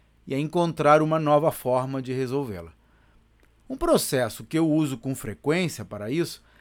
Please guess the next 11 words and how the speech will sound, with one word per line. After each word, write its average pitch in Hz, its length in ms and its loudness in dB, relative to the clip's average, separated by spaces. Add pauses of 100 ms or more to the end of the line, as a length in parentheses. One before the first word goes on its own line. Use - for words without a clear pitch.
(300)
é 170 80 -4
definir 208 600 0
o 180 60 0
que - 240 -4
uma 294 220 0
boa 226 240 4
solução 190 680 -2
realizaria 170 840 2
para 165 220 -2
os 160 100 -2
meus 151 420 -2